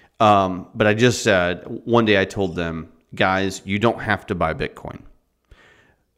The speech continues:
but you do have to figure out how you're gonna solve this current situation we're in." That, that's, that's on you to figure out. And if you're listening to this episode,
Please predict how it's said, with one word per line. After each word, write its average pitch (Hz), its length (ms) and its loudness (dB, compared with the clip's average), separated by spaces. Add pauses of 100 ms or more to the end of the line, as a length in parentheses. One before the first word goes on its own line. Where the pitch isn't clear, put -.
(180)
but 117 140 4
you 110 120 0
do 104 280 2
have 95 220 -4
to 90 100 -12
figure 87 340 -2
out 90 140 0
how 95 180 2
you're 92 220 0
gonna 85 240 -4
solve 78 720 -2
this 90 220 -8
current - 340 -8
situation 73 540 -10
we're - 160 -14
in." 73 160 -20 (800)
That, 113 280 4
that's, 123 300 4
that's 113 400 2
on 98 300 0
you 98 300 0
to 92 120 -10
figure 80 380 -6
out. 85 240 -12
And 101 100 0
if 95 80 -2
you're 104 140 2
listening 107 320 2
to 85 80 -4
this 82 120 -8
episode, 90 640 -2